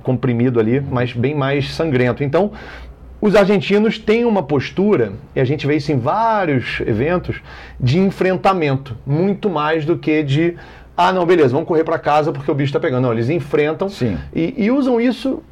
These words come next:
Speaker 1: por já ter morado lá, eu posso falar, usam isso, inclusive, com fins,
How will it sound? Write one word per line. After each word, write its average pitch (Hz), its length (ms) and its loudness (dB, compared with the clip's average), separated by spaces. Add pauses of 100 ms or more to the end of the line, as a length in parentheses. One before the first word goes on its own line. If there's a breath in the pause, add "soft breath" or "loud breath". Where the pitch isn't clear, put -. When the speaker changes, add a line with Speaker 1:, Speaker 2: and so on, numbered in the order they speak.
(140)
Speaker 1:
por 185 160 2
já 160 120 2
ter 143 120 -2
morado 131 340 2
lá, 120 120 4
eu 139 60 0
posso 131 200 -4
falar, 131 220 0
usam 156 360 0
isso, 160 200 -2
inclusive, 151 640 0 (360 loud breath)
com 160 200 2
fins, 165 580 -2